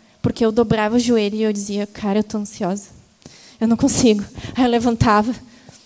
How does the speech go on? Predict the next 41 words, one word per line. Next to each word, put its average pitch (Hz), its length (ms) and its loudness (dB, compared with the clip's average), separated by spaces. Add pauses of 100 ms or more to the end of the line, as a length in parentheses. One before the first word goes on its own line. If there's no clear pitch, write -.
(500)
e 247 100 2
eu 247 80 6
não 262 80 4
conseguia, 247 540 2
eu 240 60 2
só 269 120 4
conseguia 247 320 2
falar, 240 240 6
"Jesus", 202 720 2
só. 190 300 0 (500)
Eu 226 100 4
não 214 120 0
conseguia 226 420 2
raciocinar. 233 720 0 (800)
E 240 60 4
eu 240 60 8
passava 233 580 4
o 233 60 0
tempo 233 260 0
todo 220 180 0
assim. 190 320 -4 (380)
Eu 233 100 6
dormia 240 340 6
de 240 100 0
dois 233 280 6
em 254 60 0
dois 240 180 6
dias. - 560 -6 (220)
Eu 214 60 -6
tinha - 180 -6
muita 214 300 -2
ans-, - 300 -4
insônia. 190 520 0 (1040)
E 226 60 4
eu 240 60 8
deitava 240 360 6
pra 262 140 6
dormir 240 240 6
e 240 40 8
eu 240 60 8
pensava, 190 640 -2